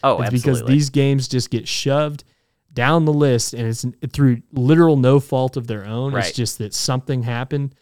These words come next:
Speaker 1: Right.
Speaker 2: to where, to where it just finds its way falling. It, it just
Speaker 1: Yeah.
Speaker 2: falls.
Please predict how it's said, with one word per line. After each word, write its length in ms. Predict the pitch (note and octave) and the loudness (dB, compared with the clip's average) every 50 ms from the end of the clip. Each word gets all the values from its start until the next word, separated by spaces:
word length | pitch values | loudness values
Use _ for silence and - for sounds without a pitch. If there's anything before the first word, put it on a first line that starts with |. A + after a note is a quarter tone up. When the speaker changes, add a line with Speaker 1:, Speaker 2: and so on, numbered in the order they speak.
| _ - | _ -4
Speaker 1:
Right. 180 | A2 A2 G#2+ A2+ | -2 0 0 0
Speaker 2:
to 40 | A2 | 0
where, 400 | A2+ A2+ G#2+ G2+ G2+ G2+ G2 _ _ _ _ _ _ _ _ _ - | -2 -2 -4 -6 -8 -10 -12 _ _ _ _ _ _ _ _ _ -2
to 80 | C3+ | 0
where 180 | A#2 A#2 A#2 A2 | 0 0 0 -2
it 60 | G#2+ | -2
just 220 | A#2 B2 - - | -4 -4 -4 -4
finds 280 | - A2+ A2 A#2+ C3+ C3 | -4 -4 -4 -4 -4 -4
its 120 | C3 - - | -6 -6 -4
way 320 | C3 C3+ C#3 C3+ C3+ C3+ - _ _ _ _ _ _ - | -2 0 0 0 -2 -4 -8 _ _ _ _ _ _ -18
falling. 420 | - - A2+ B2+ D#3+ E3 C3 G2+ - _ _ | -10 -8 -6 -4 -4 -4 -6 -8 -10 _ _
It, 140 | - A#2+ A#2 A#2 A2+ | -6 -6 -6 -6 -6
it 40 | B2 | -4
just 160 | C3 C3 A#2 | -2 -2 -2
Speaker 1:
Yeah. 40 | - | -2
Speaker 2:
falls. 480 | B2+ C3+ F3+ E3+ B2 - - - _ | -4 -8 -10 -12 -14 -16 -18 -18 _